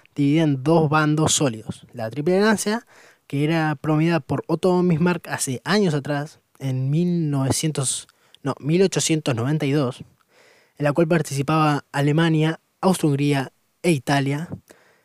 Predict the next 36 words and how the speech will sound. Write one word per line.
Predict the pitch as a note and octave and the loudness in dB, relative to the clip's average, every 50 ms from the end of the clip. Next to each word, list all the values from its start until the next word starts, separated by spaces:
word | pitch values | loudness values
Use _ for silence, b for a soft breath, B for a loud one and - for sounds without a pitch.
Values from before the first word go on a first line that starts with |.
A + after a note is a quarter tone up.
| b b b | b b b
aunque | - D3 D3 C3+ - - | 0 2 2 2 0 -2
Italia | B2 A#2 - C#3 C#3 C#3 | -6 -4 -4 -4 -2 -2
en | C#3 C3 | -2 -2
la | B2+ | -2
guerra | B2 B2+ C3 C3 B2+ B2 | -4 -4 -6 -6 -8 -8
cambió | A#2 B2 B2 B2+ B2+ | -6 -6 -4 -2 -2
de | C3 | -2
bando | C3+ C3+ C3+ C3 | -2 -2 -2 -2
como | B2 A#2+ B2 | -4 -4 -4
un | C3 B2+ B2 | -4 -6 -6
panqueque, | - C3+ C3 - D3+ C#3 - - C3+ C#3+ - - | -6 -6 -4 -4 -4 -6 -6 -6 -8 -8 -8 -6
<laughs> | C#3+ - - F3+ C#3+ - - - - - - - - _ | -6 -2 2 2 2 2 0 -18 -20 -20 -20 -20 -14 _
y | - C#3 | -4 -2
a | |
este | B2+ - - D3 | -2 0 0 0
bando | C#3+ D3 D3 D3+ C#3+ C#3 C#3 C3+ B2+ B2+ B2+ A#2+ | 0 2 2 2 2 0 -2 -4 -4 -4 -6 -6
de | B2 B2 B2 B2 | -6 -6 -6 -6
la | B2+ B2+ | -6 -4
Triple | - D#3 D3 D3 | -2 -2 -2 0
Alianza | C#3 C#3+ C#3+ C#3 D#3 | 0 0 0 0 0
se | C3+ - C3 C3 C3 - | 0 0 -2 -2 0 0
sumaron | - C#3+ C3+ C#3 C#3 C#3 C#3 C3+ C3 C3 A#2+ A#2 b b b b b | 0 0 0 0 2 0 0 0 -2 -2 -4 -6 b b b b b
otros | b F3+ G#3+ - F3+ D#3 | b 0 0 0 0 -2
países | D3+ D3 D3 C#3+ - D3+ D3 - - - - _ _ | 0 0 0 0 -2 -2 -4 -4 -6 -10 -20 _ _
e | - C3 | -6 -4
imperios, | C3+ B2+ B2+ - D#3 D3 D3+ D3+ C#3+ | -4 -2 0 0 0 2 0 0 -2
como | - - C3+ B2+ C3 C3+ | -2 -4 -2 0 0 0
es, | C3+ - - - - - - - - _ - | -2 -2 -2 -2 -2 -4 -4 -6 -10 _ -10
eh, | C#3+ C3 B2+ B2 B2 B2 B2 B2+ | -8 -6 -4 -4 -4 -6 -6 -6
el | B2 | -8
ejemplo, | A#2+ - - D#3 C#3+ C3+ C3 A#2+ | -8 -4 -2 -2 0 0 -2 -2
Bulgaria | B2 B2+ C3 C3+ D3+ D#3 D#3 E3 E3 D3+ | -4 -4 -4 -2 -2 0 0 0 0 -2
y | A2+ A#2 | -4 -6
el | A2+ A#2 | -8 -10
Imperio | A#2 C3 B2 A#2+ | -8 -8 -6 -6
Otomano. | A2+ - C#3+ E3 E3 D#3+ F3+ - | -6 -4 -2 0 0 0 0 -2